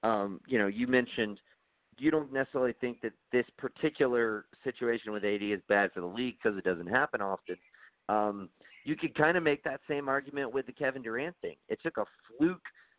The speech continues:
um, cap spike in free, in, in just the perfect free agency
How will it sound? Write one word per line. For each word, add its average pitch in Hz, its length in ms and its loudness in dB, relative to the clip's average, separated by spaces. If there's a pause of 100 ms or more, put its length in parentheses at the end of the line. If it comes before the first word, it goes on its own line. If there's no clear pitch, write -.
(160)
um, 123 500 0 (340)
cap 175 380 0
spike 110 300 -6 (120)
in 117 160 -12 (300)
free, 143 340 -6
in, 120 240 -10 (100)
in 123 220 -2 (680)
just 180 300 2
the 160 80 0
perfect 160 480 0
free 139 240 -2
agency 101 680 -4